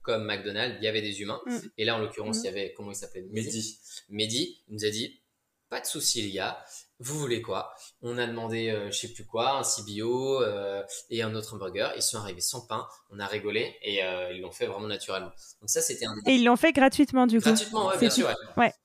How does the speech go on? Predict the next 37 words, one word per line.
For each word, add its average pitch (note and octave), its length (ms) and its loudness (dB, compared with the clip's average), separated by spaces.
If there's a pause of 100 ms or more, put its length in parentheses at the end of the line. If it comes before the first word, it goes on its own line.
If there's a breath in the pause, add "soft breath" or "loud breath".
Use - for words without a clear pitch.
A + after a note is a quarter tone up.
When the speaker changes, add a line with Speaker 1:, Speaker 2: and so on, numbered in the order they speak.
(160)
Speaker 2:
Ouais, C4 80 -2
ok. B3 80 0
Speaker 1:
Quand A3 120 4
je - 80 -2
te D3 60 0
dis D#3 120 0
que B2+ 400 4
<laughs> - 20 0
c'était C3+ 480 -2
Speaker 3:
Contre C#3+ 180 0
un C#3+ 80 4
avis C3 140 4
Speaker 2:
Ouais, B3+ 80 8
Speaker 3:
sur - 160 0
Google. B2 100 -4
Speaker 2:
que - 520 -2
Speaker 1:
Ouais, D#3 180 4
contre E3 200 -4
un - 20 -2
avis D#3 120 0
sur E3 160 2
Google, C3 340 0
c'est - 120 -2
Speaker 2:
Ouais. A#3 100 4
Speaker 1:
ça. G#2 200 -2 (240)
Souvent, D3+ 260 -2
c'était, B2+ 320 0
Speaker 2:
D'accord. B2 200 4
Speaker 1:
c'est, - 160 -6
c'était, A#2+ 420 -6
ça A#2+ 160 -2 (160)
pouvait A#2 180 -6
être A2+ 100 -6
ça A#2 160 -2
ou B2 120 -6
d'autres A2 180 -12
choses. C3 380 -8